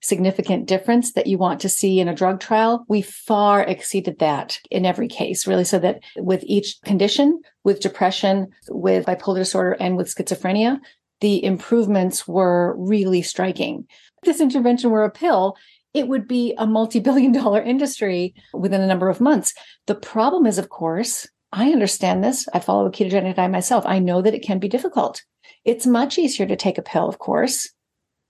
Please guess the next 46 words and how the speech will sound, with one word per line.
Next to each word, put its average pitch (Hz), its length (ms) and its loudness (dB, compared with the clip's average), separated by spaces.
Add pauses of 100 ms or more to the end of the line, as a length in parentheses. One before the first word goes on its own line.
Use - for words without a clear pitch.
(800)
than 196 180 0
to 180 80 -4
change 208 380 0
your 196 120 0
diet. 254 320 0 (100)
It - 60 -20
can 233 100 2
be 233 80 2
very 233 160 2
difficult 269 400 0
to 208 60 0
change 180 260 0
your 170 100 -2
diet. 156 300 0
It 196 100 -2
involves 185 460 0
some 208 140 0
sacrifice. 208 840 -2 (380)
It 202 80 0
involves 185 380 2
some 185 320 0
hard 185 260 -4
work. 202 380 -2 (480)
It 208 60 0
involves 185 340 2
some 196 140 -4
commitment. 202 600 -2 (320)
I 196 120 2
understand 240 680 2 (300)
it's - 240 -2
a 180 80 0
lot 190 180 2
easier 190 220 2
to - 100 -8
prescribe 180 460 0
a 240 40 2
pill 320 360 0 (180)
and 196 100 0
it's - 120 -4
a 190 40 4
lot 170 200 2
easier 170 280 -2
to 160 120 -8
take 165 220 -2
a - 40 0
pill. 175 360 -2